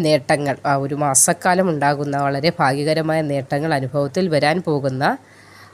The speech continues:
ആ നക്ഷത്രക്കാർ, ആ രാശിക്കാർ ആരൊക്കെയെന്ന് നോക്കാം. അതിൽ ആദ്യത്തെ രാശി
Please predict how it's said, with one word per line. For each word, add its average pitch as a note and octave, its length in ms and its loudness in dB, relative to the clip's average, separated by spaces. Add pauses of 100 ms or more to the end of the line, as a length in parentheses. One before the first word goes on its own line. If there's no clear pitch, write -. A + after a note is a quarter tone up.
(280)
ആ B3 80 2 (140)
നക്ഷത്രക്കാർ, C#3+ 720 0
ആ D#3 120 4
രാശിക്കാർ G#3 500 0
ആരൊക്കെയെന്ന് C#3 480 -4
നോക്കാം. C#3+ 320 0
അതിൽ F3+ 120 -2 (100)
ആദ്യത്തെ G3 360 2
രാശി E3 280 2